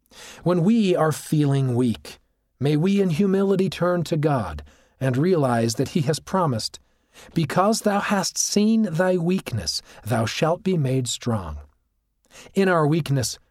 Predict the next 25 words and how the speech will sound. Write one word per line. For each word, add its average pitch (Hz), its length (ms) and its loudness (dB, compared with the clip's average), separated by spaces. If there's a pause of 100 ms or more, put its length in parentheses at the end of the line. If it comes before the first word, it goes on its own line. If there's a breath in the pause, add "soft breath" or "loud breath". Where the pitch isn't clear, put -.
(100)
we 160 140 0
can 156 180 0
turn 143 380 -2
to 101 160 -6
Him. 71 260 -8 (800 soft breath)
As 104 120 -10
President 135 440 0
Nelson 123 360 0
counseled, 120 500 0
we 139 180 2
can 143 200 -2
learn 156 580 2
about 117 380 0
the 113 100 -2
Savior, 95 540 -4 (280 loud breath)
choose 190 540 0
to 143 140 -2
have 131 260 0
faith 165 340 0
in 95 100 -4
Him 78 260 -6
and 151 240 0
to 175 100 -2
follow 151 380 2
Him, 78 260 -10